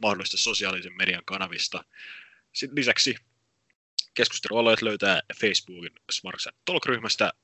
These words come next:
Discordista sekä välillä myös foorumilta. Sinnekin joku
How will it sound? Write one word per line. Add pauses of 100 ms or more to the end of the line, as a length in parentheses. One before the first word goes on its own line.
(340)
Discordista (160)
sekä (300)
välillä
myös (220)
foorumilta. (640)
Sinnekin (280)
joku